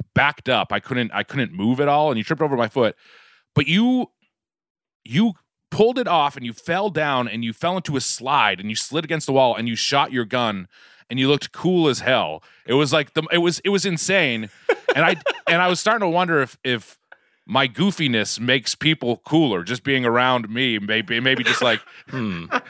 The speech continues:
Speaker 1: makes people, except for you, Weiger, you're the one
Speaker 2: Yeah,
Speaker 1: person
Speaker 2: hasn't
Speaker 1: that
Speaker 2: worked
Speaker 1: it
Speaker 2: for me
Speaker 1: doesn't seem
Speaker 2: any.
Speaker 1: to work on.
Speaker 2: <laughs>
Speaker 1: But you pulled it off and it looked fuck,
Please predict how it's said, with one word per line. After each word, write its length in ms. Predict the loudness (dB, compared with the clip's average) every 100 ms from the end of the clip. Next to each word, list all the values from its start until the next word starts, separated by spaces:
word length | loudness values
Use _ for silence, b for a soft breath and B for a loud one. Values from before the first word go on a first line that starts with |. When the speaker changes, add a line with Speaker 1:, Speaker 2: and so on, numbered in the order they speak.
| B B
Speaker 1:
makes 240 | -2 2 4
people, 360 | 4 2 0
except 260 | 0 0 0
for 100 | 0
you, 160 | 2
Weiger, 360 | 2 2 0 0
you're 120 | 0
the 80 | 0
one 160 | 2 4
Speaker 2:
Yeah, 140 | 4
Speaker 1:
person 180 | 4 2
Speaker 2:
hasn't 120 | 0
Speaker 1:
that 120 | 2
Speaker 2:
worked 20 | 2
Speaker 1:
it 40 |
Speaker 2:
for 300 | 2 2 2
me 0 |
Speaker 1:
doesn't 0 |
seem 80 | 2
Speaker 2:
any. 100 | 2
Speaker 1:
to 60 | 2
work 220 | 0 -2
on. 1000 | -2 -2 0 0 0 -10 -8 -4 B B B
Speaker 2:
<laughs> 0 | B B B -6
Speaker 1:
But 120 | -2 0
you 100 | 2
pulled 260 | 2 2
it 60 | 2
off 200 | 0 0
and 80 | -2
it 60 |
looked 180 | -4 -4
fuck, 260 | -4 -6